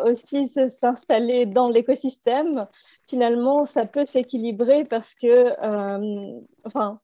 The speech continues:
<laughs> il y a une, une continuité. Disons, c'est, c'est ça. En fait, je, je pense qu'il faut, euh, déjà changer notre vision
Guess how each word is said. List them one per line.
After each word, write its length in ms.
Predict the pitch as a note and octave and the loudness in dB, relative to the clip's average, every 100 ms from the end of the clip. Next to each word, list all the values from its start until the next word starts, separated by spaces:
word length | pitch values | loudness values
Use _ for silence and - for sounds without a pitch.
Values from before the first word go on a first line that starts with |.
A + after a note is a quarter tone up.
| _ | _
<laughs> 120 | - | -6
il 380 | B3+ A#3+ - A3+ | -2 -2 -2 0
y 120 | A3 | 2
a 60 | |
une, 380 | G#3+ G#3 G#3 G3+ - | 0 -2 -4 -4 -4
une 160 | G#3+ | -6
continuité. 720 | G#3 A3+ C#4+ A#3 A#3+ A3+ A3 G#3+ - - - - | -6 -6 -2 -2 -2 0 -2 -2 -20 -20 -20 -10
Disons, 420 | G#3 A3 A#3+ A3+ - A#3+ | -6 -2 -2 -4 -8 -10
c'est, 400 | - A3+ G#3 G#3+ | 2 4 4 2
c'est 140 | B3+ | 0
ça. 300 | B3 A3 A3 _ - - | 0 0 -2 _ -20 -12
En 80 | A#3+ | 2
fait, 160 | C4+ A#3 | 4 4
je, 220 | A3+ B3+ | 2 -4
je 100 | A#3 | -2
pense 400 | A3+ D4 D#4 - | 2 4 4 -2
qu'il 220 | - B3 | -6 -6
faut, 520 | - A#3+ A3+ A#3 A3+ - _ _ _ _ _ _ _ _ | 0 2 2 2 -2 -8 _ _ _ _ _ _ _ _
euh, 580 | A3 G#3+ G#3 G3+ G3+ G3+ F3+ _ _ | -6 -4 -4 -4 -6 -10 -12 _ _
déjà 280 | A3 A#3+ B3+ | 2 2 2
changer 380 | - A#3 A#3 C4+ | 0 -2 0 2
notre 240 | B3+ G#3 | 0 -2
vision 540 | A3 A#3+ A3+ B3+ B3 | -6 -6 -2 -2 -2